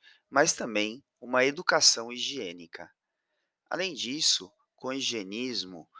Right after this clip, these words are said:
os estereótipos do gênero feminino eram reforçados pelas linhas teóricas do movimento.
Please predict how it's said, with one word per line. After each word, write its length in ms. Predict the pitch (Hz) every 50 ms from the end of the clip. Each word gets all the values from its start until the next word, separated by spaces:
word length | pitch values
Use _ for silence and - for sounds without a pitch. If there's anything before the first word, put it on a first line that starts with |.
| - _ -
os 200 | - 117 - -
estereótipos 1000 | - - - - 127 120 113 113 120 123 131 127 - - - - - 98 92 90
do 100 | 95 98
gênero 480 | 90 90 98 98 92 92 85 82 92
feminino 760 | 92 - - 107 101 104 104 101 98 101 113 131 143 147 156 - - - - - - -
eram 240 | 110 110 113 117 123
reforçados 1120 | 127 143 156 - - - 175 165 - - - 113 104 110 113 113 120 123 131 - - - - - - - _ _
pelas 340 | - 113 101 98 95 95 -
linhas 500 | 98 101 120 139 160 170 175 170 - -
teóricas 760 | - - 139 117 101 104 104 101 113 - - - 113 110 -
do 100 | - 120
movimento. 720 | 120 120 117 117 127 120 113 95 82 80 80 - - -